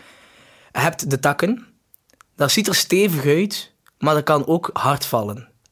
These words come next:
En dat zijn dan echt heartbreaks, eh, dat je echt kan zijn van, "Oh, damn, dat vind ik echt jammer dat die eraf is." Je hebt dan de blaadjes,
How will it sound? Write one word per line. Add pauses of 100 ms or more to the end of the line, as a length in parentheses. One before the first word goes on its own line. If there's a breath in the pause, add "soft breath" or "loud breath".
(320)
En
dat
zijn
dan
echt
heartbreaks,
eh,
dat
je
echt
kan
zijn
van,
"Oh, (140)
damn, (1080 loud breath)
dat
vind
ik
echt
jammer
dat
die
eraf
is." (680)
Je
hebt
dan
de
blaadjes,